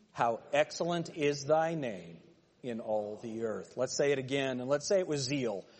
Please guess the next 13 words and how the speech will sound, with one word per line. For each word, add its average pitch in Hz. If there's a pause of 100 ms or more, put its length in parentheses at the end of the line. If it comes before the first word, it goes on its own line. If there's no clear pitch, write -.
(340)
O 185
Lord, 202 (100)
our 185
Lord, 143 (360)
how 135
excellent 202
is 190
thy 175
name 170
in 123
all 160
the 147
earth. 139